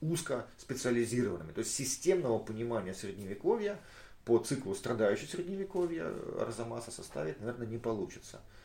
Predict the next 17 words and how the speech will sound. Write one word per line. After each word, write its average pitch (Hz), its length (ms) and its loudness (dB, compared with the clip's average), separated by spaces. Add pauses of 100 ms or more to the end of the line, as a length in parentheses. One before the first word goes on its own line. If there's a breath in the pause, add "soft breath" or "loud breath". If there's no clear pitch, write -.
(260 loud breath)
Но 135 120 4
сам 127 280 2
цикл 220 240 4
страдающего 104 500 4
средневековья 87 720 -6 (500 loud breath)
безумно 104 500 0
интересен. - 480 -8 (460)
Особенно 117 340 0
для 101 120 2
тех, 247 260 -2
в - 40 -14
первую 104 260 6
очередь, 87 220 0
кто 139 400 2
знаком 113 380 0
с 95 80 -8
базовым 92 500 0